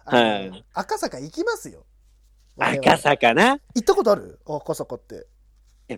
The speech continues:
Speaker 2: めちゃくちゃあるよ。
Speaker 1: あ、ほんと？
Speaker 2: めちゃくちゃあるよ。
Speaker 1: 行きてー。行きてー。
Speaker 2: で、赤坂さ、
Speaker 1: うん。
Speaker 2: え、知ってる？ランチタイムめっちゃ安いのよ。
Speaker 1: あ、そうなんだ。
Speaker 2: お得に食えんのよ。
Speaker 1: へー。
Speaker 2: で、高校の時さ、
Speaker 1: うん。
Speaker 2: あの、ま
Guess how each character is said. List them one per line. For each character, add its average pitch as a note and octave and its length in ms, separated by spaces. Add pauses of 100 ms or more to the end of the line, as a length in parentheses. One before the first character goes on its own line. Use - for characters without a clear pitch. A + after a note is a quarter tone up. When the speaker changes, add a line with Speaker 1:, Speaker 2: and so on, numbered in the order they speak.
Speaker 2:
め F#2 100
ち - 160
ゃ A#2+ 60
く - 120
ち - 200
ゃ C4+ 40
あ C4 60
る C#3+ 80
よ。 G3 140
Speaker 1:
あ、 G3 200
ほ D4 120
ん - 40 (140)
と？ C4 300 (600)
Speaker 2:
め E4 60 (140)
ち - 100
ゃ A#3 100
く D#5 160 (180)
ち F4 80
ゃ F4+ 40
あ F#4+ 60
る F4 120
よ。 A#3 220
Speaker 1:
行 A3+ 160
き - 140
て - 140
ー。 C#4 200
行 B3+ 40
き - 680
て C#4 280
ー。 - 0
Speaker 2:
で、 B3+ 60
赤 C4 200
坂 - 240
さ、 - 340
Speaker 1:
う F3+ 60 (440)
ん。 - 20
Speaker 2:
え、 - 60
知 - 100
っ - 40
て B3 160
る？ F#3+ 80
ラ F3 120
ン A3+ 60
チ - 80
タ C4 80
イ F#3+ 60
ム B2+ 80
め A#2+ 60
っ - 20
ち - 140
ゃ - 140
安 D3 220
い A#2+ 60
の F#2+ 60
よ。 E2+ 120 (120)
Speaker 1:
あ、 G3 160
そ F#4+ 160
う G#4+ 40
な G3+ 60
ん D#3+ 40
だ。 A#2 120 (360)
Speaker 2:
お - 60
得 F#3+ 200
に F#3 80
食 F#3 140
え D#3 80
ん A2+ 60
の F#2+ 60
よ。 E2+ 200
Speaker 1:
へ - 20
ー。 C4+ 400 (680)
Speaker 2:
で、 F3 300
高 C4+ 180
校 C4 680
の A#3+ 140
時 A#3 260
さ、 F3+ 280
Speaker 1:
う G#3+ 100
ん。 E3 200 (640)
Speaker 2:
あ C#3 180
の、 C3 400
ま F#3 100